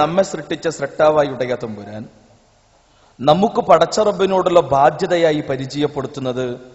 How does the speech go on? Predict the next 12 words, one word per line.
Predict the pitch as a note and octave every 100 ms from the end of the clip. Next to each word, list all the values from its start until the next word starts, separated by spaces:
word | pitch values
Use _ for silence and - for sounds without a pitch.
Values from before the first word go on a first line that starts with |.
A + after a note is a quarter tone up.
| - _ -
അവനെ | C3 D#3+ E3 C#3+
മാത്രം | C#3 - C#3+ C3
ആരാധിക്കുക | B2 B2+ B2+ A#2+ C3 A#2+ A#2+ A2
എന്നാണ്. | - - - _ _ _ _ _ _ _ _
മനുഷ്യവർഗത്തെയും | C3 F#3 F#3 A3 G3+ F3+ F3 F3 F3 F3 D#3+ C#3
ജിന്നുവർഗത്തെയും | D3+ F3 F3 E3 E3 D#3+ D#3 E3 C#3+
പടച്ചറബ് | C#3+ - D#3+ D3 D3+
സൃഷ്ടിച്ചത് | C#3+ C#3 D#3+ D3+ D3 C#3
തന്നെ | B2 B2 C3 - - _ _ _ _ C#3
ലോകരക്ഷിതാവായി | D3 F#3 G#3+ G3+ - G3 F#3 F3 F3 D#3
ഉടയ | E3 E3 E3
തമ്പുരാനെ | D#3+ D#3+ D#3 D3+ D3+